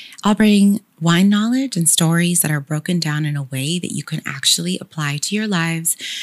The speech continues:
whether it's impressing your next date or hosting for the holidays. Two, I never thought of myself as a creative. My mind reserved that space only for those in photography, music, and the painters, the sculptors of the world.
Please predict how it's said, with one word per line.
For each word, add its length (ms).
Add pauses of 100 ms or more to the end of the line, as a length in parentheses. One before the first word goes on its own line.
(260)
whether 240
it's 140
impressing 420
your 100
next 400
date 480
or 140
hosting 480
for 100
the 80
holidays. 800 (720)
Two, 440 (120)
I 120
never 280
thought 220
of 80
myself 420
as 140
a 60
creative. 560 (760)
My 120
mind 260
reserved 380
that 180
space 480
only 400
for 160
those 260
in 120
photography, 720
music, 680
and 320
the 60
painters, 520
the 60
sculptors 480
of 80
the 100
world. 520